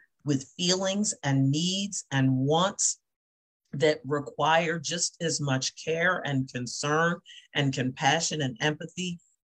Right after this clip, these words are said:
as someone who's not a member of the L G B T community. In sum, they're human beings with feelings, and they need love and support just like someone who's heterosexual.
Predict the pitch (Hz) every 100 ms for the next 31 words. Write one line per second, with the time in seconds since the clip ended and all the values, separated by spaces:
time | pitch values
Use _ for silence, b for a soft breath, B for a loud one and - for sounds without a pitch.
0 | _ _ _ _ _ _ - 180 - -
1 | - - 190 190 196 202 196 202 285 226
2 | 139 120 117 117 117 120 120 120 113 120
3 | 110 127 117 110 - - - _ b b
4 | _ 180 185 - - 233 220 156 151 -
5 | _ _ _ _ 156 143 151 139 131 113
6 | - 160 - - - _ _ _ - 147
7 | - 135 113 160 165 - - - _ _
8 | _ _ _ _ - 139 135 143 151 156
9 | - _ _ 139 143 139 131 131 _ 127
10 | 131 135 135 135 - _ 131 123 - 107
11 | - - 135 127 117 - _ _ - 135
12 | - 135 127 - 127 131 127 127 131 -
13 | _ _ _ 143 135 135 127 113 - -
14 | - -